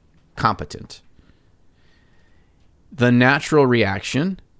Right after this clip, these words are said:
is to work on those things and to not get out of that area. You finally have worked up, you've gone through the pain steps to get to where I can create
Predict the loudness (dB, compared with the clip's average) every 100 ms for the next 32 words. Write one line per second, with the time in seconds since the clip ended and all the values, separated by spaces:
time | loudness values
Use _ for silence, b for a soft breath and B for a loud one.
0 | _ _ _ _ _ _ _ _ -2 -2
1 | 0 0 0 4 4 4 0 2 2 2
2 | 4 4 4 0 -12 -12 -10 -14 -16 -20
3 | _ _ _ _ _ _ _ -4 -2 -2
4 | -2 0 0 2 0 -4 -16 -4 -4 0
5 | 2 4 2 -4 -8 -6 -6 -10 -10 -12
6 | -10 -14 -18 -20 _ _ _ _ _ _
7 | _ _ -10 -8 2 4 6 4 4 4
8 | 4 2 4 2 2 -4 0 4 4 4
9 | 0 -2 -2 -2 -2 -2 -6 -6 -4 -4
10 | -8 -12 -10 0 0 0 -4 0 2 2
11 | 0 -2 -2 -2 -6 -2 -2 -2